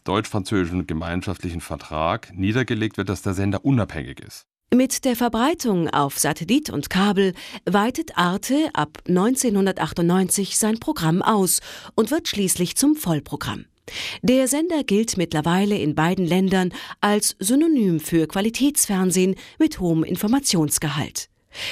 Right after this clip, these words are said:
Speaker 2: Das Programm besteht zu vierzig Prozent aus Dokumentationen.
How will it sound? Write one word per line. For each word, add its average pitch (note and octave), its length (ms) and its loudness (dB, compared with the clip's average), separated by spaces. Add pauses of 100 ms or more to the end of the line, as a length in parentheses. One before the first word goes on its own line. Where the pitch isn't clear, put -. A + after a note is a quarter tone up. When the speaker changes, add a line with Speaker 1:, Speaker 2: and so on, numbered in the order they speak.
(240)
Speaker 2:
Das F3+ 280 2
Programm G#3 400 2
besteht F#3 380 0
zu E3+ 160 2
vierzig C4+ 460 -2
Prozent E3+ 480 0
aus A3+ 180 2
Dokumentationen. E3 1040 0